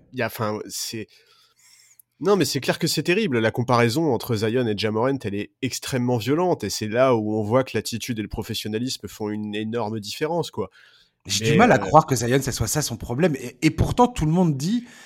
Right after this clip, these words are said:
Speaker 2: même J J Redick dit, le gars ne se tient pas en forme. Il a besoin de faire un gros effort sur son physique.
Speaker 1: Bah ouais, enfin, je, tu vois.
Speaker 2: Bah, sur sa condition physique, quoi. C'est
Speaker 1: Bah, en
Speaker 2: fou.
Speaker 1: tout,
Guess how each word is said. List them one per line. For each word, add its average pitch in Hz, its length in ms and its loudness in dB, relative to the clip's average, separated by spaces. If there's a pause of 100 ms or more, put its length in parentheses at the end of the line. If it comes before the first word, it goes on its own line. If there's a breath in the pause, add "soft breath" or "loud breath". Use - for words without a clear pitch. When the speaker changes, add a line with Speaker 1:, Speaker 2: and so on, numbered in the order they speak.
(120 loud breath)
Speaker 2:
même 160 260 8
J 139 140 4
J 127 120 6
Redick 151 320 2
dit, 185 260 0 (200 loud breath)
le 131 160 4
gars 139 300 6
ne 113 160 0
se 143 180 0
tient 131 220 -2
pas 165 160 4
en 147 120 4
forme. 143 400 2 (760)
Il 127 140 0
a 131 60 6
besoin 131 280 6
de 180 40 -4
faire 131 160 2
un 117 100 0
gros 123 320 6
effort 127 420 2
sur 127 180 -8
son - 120 -10
physique. 190 440 -10 (760)
Speaker 1:
Bah 104 260 -10
ouais, 170 280 2
enfin, 104 420 -2 (100)
je, - 260 -10
tu - 220 -18
vois. 131 140 0
Speaker 2:
Bah, 131 60 0
sur 151 80 2
sa 151 140 2
condition 170 460 4
physique, 180 400 -6
quoi. - 160 -10 (1160)
C'est - 140 -10
Speaker 1:
Bah, 117 80 -2
en 247 140 0
Speaker 2:
fou. - 80 -10
Speaker 1:
tout, - 20 -20